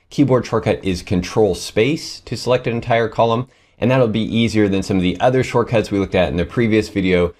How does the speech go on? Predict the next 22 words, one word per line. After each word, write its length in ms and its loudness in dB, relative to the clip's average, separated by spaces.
to 160 -2
select, 640 -2
uh, 140 -4
columns, 640 0
especially 440 -2
if 100 -4
they 100 2
contain 420 -2
blanks, 420 -2
or 120 2
using 320 2
the 100 2
mouse 460 0
and 100 -2
dragging 380 -2
down 260 -2
can 140 -8
take 160 -10
a 40 -6
really 280 -4
long 240 -4
time. 280 -4